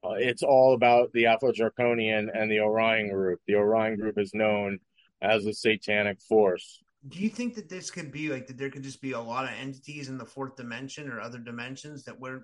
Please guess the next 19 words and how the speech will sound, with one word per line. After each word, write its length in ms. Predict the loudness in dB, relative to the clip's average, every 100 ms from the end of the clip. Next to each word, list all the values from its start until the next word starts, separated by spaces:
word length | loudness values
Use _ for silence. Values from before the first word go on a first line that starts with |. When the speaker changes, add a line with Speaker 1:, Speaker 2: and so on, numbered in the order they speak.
| -12
Speaker 2:
we're 120 | -10
not 260 | -8 -8 -10
even 240 | -14 -16
privy 360 | -8 -8 -8 -12 -12
to? 320 | -8 -10 -12 _ _ _ -16
That, 80 |
like 80 | -4
Speaker 1:
No. 440 | 2 4 4 2 0 _ _ -20 _ _ _ _ _ _ _ _ -4
No, 440 | 2 4 4 4 0 4
they 180 | 4
just 320 | 4 0 0 2
keep 220 | 2 4
very 280 | 6 8 6
secret. 580 | 2 0 2 4 2 0 _ _ _ _ _ _ _ _ _ 0
They're 80 |
Speaker 2:
Okay. 80 | 4
Speaker 1:
very 320 | 6 6 6 6
good 200 | 8 8
at 160 | 6